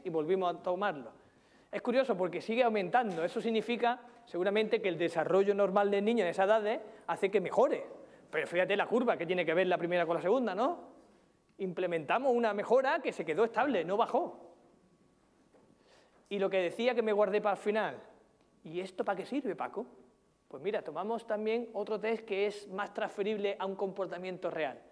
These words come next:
y es de conductas prosociales. ¿En qué medida los niños mejoraron su capacidad de resolver problemas en,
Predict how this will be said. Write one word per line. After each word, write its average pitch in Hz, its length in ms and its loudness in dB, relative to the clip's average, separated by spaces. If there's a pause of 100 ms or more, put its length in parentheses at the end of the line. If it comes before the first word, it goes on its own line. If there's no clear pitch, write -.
(360)
y 175 80 -2
es 208 140 -2
de 190 160 -2
conductas 190 440 -2
prosociales. 202 1000 0 (800)
¿En 160 120 -10
qué 220 140 2
medida 254 400 0
los 226 140 0
niños 220 260 0
mejoraron 202 400 0
su 233 120 -4
capacidad 196 560 0
de 233 120 0
resolver 185 420 -2
problemas 247 480 -2 (340)
en, 180 320 -8